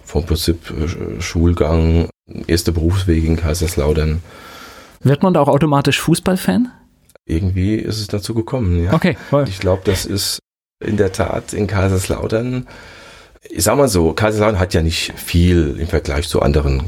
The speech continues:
Speaker 1: Großstädten, ne? Mainz ist da durchaus bunter, vielfältiger. Kaiserslautern hatte früher Industrie, Pfaff, Opel.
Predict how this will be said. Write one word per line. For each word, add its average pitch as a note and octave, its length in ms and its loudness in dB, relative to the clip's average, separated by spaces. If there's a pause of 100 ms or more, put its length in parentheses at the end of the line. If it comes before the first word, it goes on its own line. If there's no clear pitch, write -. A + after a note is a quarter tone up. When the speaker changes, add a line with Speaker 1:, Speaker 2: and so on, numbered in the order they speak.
(120)
Speaker 1:
Großstädten, - 680 -2
ne? F2 80 4
Mainz D2 360 0
ist - 160 -4
da C#2+ 220 0 (320)
durchaus - 360 -4
bunter, - 420 -2
vielfältiger. D2 680 -2 (680)
Kaiserslautern F#2 680 0
hatte A#2 260 0
früher C#3 640 4 (520)
Industrie, A#2 640 2
Pfaff, - 480 -6
Opel. D#3 460 2